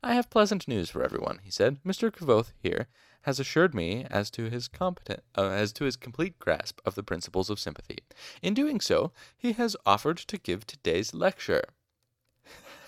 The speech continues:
<laughs> Classic. Uh, he made an expansive gesture for me to join him on the stage.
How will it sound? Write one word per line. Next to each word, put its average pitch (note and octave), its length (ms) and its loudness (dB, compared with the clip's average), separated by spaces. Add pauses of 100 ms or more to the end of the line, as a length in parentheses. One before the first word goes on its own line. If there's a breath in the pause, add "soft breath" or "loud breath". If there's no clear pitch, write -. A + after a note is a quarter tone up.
<laughs> - 460 0
Classic. - 520 -2 (960 loud breath)
Uh, A#2+ 280 -4 (280 soft breath)
he F3 200 -4
made F#3 240 0
an B2+ 180 0
expansive G2+ 560 0
gesture - 460 -10
for - 100 -16
me F#2 160 -2
to F2+ 100 -6
join G2 380 0
him G2+ 320 -4
on E2+ 220 -6
the - 80 -16
stage. - 500 -10